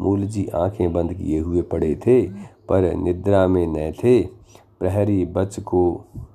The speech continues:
प्रहरी सबको सोया हुआ समझकर निश्चिंत होकर सुषुप्ति का आनंद लेने लगे। मूल जी चुपचाप उठे, पुनः घर वापस न आने का निश्चय कर घर से बाहर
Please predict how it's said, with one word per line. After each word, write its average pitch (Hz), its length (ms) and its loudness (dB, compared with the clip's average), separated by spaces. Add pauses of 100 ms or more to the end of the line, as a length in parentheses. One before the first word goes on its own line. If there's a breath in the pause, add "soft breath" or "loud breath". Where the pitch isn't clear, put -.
(640 soft breath)
प्रहरी 98 400 2
सबको 92 480 0
सोया 95 380 4
हुआ 90 480 0 (380 soft breath)
समझकर 101 640 0
निश्चिंत 104 640 -2
होकर 95 480 0
सुषुप्ति 104 640 -4
का 90 180 -2
आनंद 87 340 0
लेने 82 380 -4
लगे। 92 420 2 (360 loud breath)
मूल 98 320 2
जी 92 180 -2
चुपचाप 82 600 -4
उठे, 113 340 2 (600 soft breath)
पुनः 107 560 2 (460)
घर 92 280 -2
वापस 90 520 0
न 101 460 0
आने 87 320 0
का 78 300 -2
निश्चय 90 560 -2
कर 76 320 -6 (420 soft breath)
घर 90 280 -2
से 87 300 -4
बाहर 67 480 -4